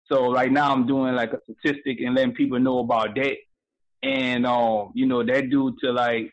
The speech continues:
you know, e-, you know, illegal, like, chemical amount of treatment in the water system and stuff like that. So there's a lot of things that, um, that contaminate our water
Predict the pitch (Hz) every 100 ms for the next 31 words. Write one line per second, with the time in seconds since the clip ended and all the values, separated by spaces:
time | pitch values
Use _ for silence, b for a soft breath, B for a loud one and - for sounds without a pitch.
0 | _ 143 131 120 117 110 - _ _ _
1 | _ - - _ _ - 147 - 165 151
2 | 139 139 160 151 139 120 113 135 127 117
3 | 110 _ _ - 170 143 - 143 131 139
4 | 135 127 113 - - 156 139 131 123 117
5 | 127 139 127 - 127 - 120 117 117 123
6 | 117 110 113 127 117 - 117 113 b b
7 | _ 143 143 143 143 127 113 143 139 131
8 | 123 113 110 _ _ _ _ - 123 120
9 | 117 110 107 110 113 113 - 151 139 135
10 | 131 120 113 135 139